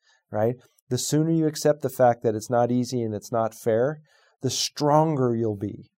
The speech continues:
And if you've noticed the theme of Mike Ferry, the strategy overall, we need you to be a true, strong business person. It requires that grit,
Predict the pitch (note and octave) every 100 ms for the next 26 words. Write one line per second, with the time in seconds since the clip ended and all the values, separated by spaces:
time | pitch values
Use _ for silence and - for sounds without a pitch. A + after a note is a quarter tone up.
0 | _ _ _ _ _ - A#2 A#2 - C3
1 | C3 D3 C#3 C3+ B2 - C3+ C3 A2+ A#2+
2 | B2 A#2 C#3 C3 A2+ A2+ G#2+ - C3+ B2
3 | B2 A#2 A#2 A#2 B2 A2+ A2+ B2 D3+ D#3
4 | _ _ _ _ C3 D3+ D3 D3 D3 C#3
5 | A#2+ C3 B2 - - C3 A#2+ B2 C3 -
6 | - B2 B2 B2+ A2+ D#3 D3 C3 - A2+
7 | G#2 - F2+ _ _ _ _ _ - B2+
8 | - C3 - A#2+ C#3+ C3+ - B2+ - A2+
9 | C3+ E3+ - -